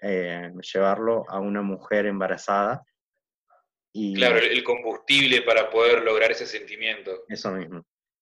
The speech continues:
Speaker 1: Eso mismo, ¿no? Como
Speaker 2: Claro.
Speaker 1: lo-, los grandes actores, eh, si bien no sabemos cómo, cómo es la vida de, de ellos,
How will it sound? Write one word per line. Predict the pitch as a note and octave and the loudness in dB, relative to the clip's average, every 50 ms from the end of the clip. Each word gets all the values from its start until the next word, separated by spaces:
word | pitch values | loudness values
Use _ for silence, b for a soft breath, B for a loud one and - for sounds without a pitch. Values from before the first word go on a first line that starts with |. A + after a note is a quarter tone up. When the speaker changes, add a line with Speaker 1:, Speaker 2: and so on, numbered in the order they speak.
| _ _ _ _ _ _ _ - | _ _ _ _ _ _ _ -10
Speaker 1:
Eso | G2 G2+ - G#2+ | -10 -8 -6 -4
mismo, | G2+ G2+ F#2+ G2+ | -6 -6 -6 -6
¿no? | F#2 G2 G#2 | -4 -4 -4
Como | G#2+ G#2+ F#2+ | -4 -2 -2
Speaker 2:
Claro. | F#2+ A2+ A2 G#2 F#2 - _ | 0 2 2 0 0 -4 _
Speaker 1:
lo-, | _ - | _ -10
los | - G2 F2 | -8 -6 -6
grandes | G2+ G#2 A2 A#2 A#2 G#2+ | -4 -4 -4 -4 -4 -4
actores, | A2+ G#2 F#2+ - - G#2 G2+ G#2+ A2 A2+ - _ _ _ _ _ _ _ _ _ _ _ _ - | -4 -4 -4 -2 -2 -2 0 -2 -4 -6 -10 _ _ _ _ _ _ _ _ _ _ _ _ -10
eh, | - G2 F#2+ F#2 F#2 F2 E2+ F2 F2+ | -8 -6 -6 -6 -6 -8 -12 -14 -14
si | - - G2+ F#2+ | -14 -10 -6 -4
bien | F#2 G2 G2 A2 A2 G2+ F#2+ G2+ | -2 -2 -2 -2 -2 -4 -4 -4
no | G2+ F#2+ | -4 -6
sabemos | - - G2 G2 G2+ G2 G2+ F#2+ - | -4 -2 -2 0 0 -2 -4 -8 -8
cómo, | - F#2 F#2+ F2+ - - | -10 -10 -10 -10 -10 -10
cómo | - F#2+ F#2+ G2 F#2 | -8 -8 -6 -6 -6
es | F2 | -4
la | G2 F#2 F2+ | -4 -2 -2
vida | F#2 G2+ G#2 G2 F#2 | 0 0 0 0 0
de, | F2+ F2 E2+ F2+ F#2 _ | -2 -4 -6 -10 -18 _
de | - F2+ F#2+ F#2+ G2 | -8 -4 -4 -2 -2
ellos, | F#2+ F2+ - - G2+ G#2 G2 - _ | -4 -6 -4 -4 -4 -6 -6 -10 _